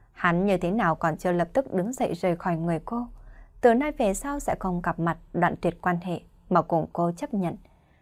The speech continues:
Có lẽ ban đầu cô sẽ rất đau, nhưng cô là Phương Di Tiến luôn luôn kiên cường. Cô tin tưởng rằng cô sẽ quen thôi. Thế nhưng một hồi lâu sau, hắn cũng chưa có phản ứng gì cả,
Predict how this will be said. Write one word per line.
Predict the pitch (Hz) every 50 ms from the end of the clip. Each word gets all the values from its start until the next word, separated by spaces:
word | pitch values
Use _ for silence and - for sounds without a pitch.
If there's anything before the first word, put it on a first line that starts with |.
| _ _ - - - _ _ -
Có | - 180
lẽ | 170 165 - 175 190 208
ban | 214 190 175
đầu | 175 175 165 151
cô | 143 - 170 170
sẽ | 170 180 180
rất | 196 - 262 262 - -
đau, | - 196 190 196 196 - - - _ _ _ _ _
nhưng | - 180 180 175 180 180
cô | - 185
là | 180 175 -
Phương | - - 175 180
Di | 175 - 185 185
Tiến | 185 - 180 170 170 202 247
luôn | 240 214 202 190
luôn | 190 190 185 185
kiên | 180 - 190 185 185
cường. | 190 - 190 180 165 170 170 - - - - - - _ _ _
Cô | - 240 233
tin | 240 233 226 226
tưởng | 240 220 202
rằng | 190 208 202 196 190 196
cô | - - 277
sẽ | 269 - 262 262 262
quen | - 277 277 277 269
thôi. | 262 262 269 269 262 - _ _ - - - - - _ _ _
Thế | - 208 185 170
nhưng | 170 175 170 170 170 170
một | 175 165 165
hồi | 180 175 151
lâu | - - 165 196 202 202
sau, | - - 202 208 208 208 - - - - - _
hắn | - - 190 180 175 180 202
cũng | - - 196
chưa | 202 - 202 185
có | 180 - 214 277 -
phản | 262 175
ứng | - - 170 196 262
gì | - - 190 170
cả, | - - 180 165 160